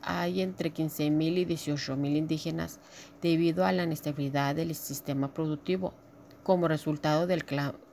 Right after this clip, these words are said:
del cambio climático y la inmigración. Las personas buscan mejores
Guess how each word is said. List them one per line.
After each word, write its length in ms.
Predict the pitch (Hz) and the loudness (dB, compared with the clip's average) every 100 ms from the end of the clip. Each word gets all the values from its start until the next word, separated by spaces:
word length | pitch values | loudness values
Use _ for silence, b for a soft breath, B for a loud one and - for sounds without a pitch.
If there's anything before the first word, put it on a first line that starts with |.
| - | -4
del 200 | 151 - - - | -2 -2 -10 -10
cambio 400 | - 151 147 156 | -2 0 2 -2
climático 600 | - 151 135 120 - - - - - - | -2 0 0 -4 -12 -20 -20 -20 -16 -4
y 80 | |
la 100 | 165 | 0
inmigración. 760 | 156 151 151 147 147 180 190 226 B B B B - | 2 2 2 -2 0 0 0 0 B B B B -4
Las 160 | 156 | -4
personas 600 | - 147 180 180 190 196 | -2 -2 0 0 0 -2
buscan 480 | 180 185 - 185 185 | -2 -2 0 -2 0
mejores 680 | 156 - 151 156 170 170 | -2 0 2 2 0 -4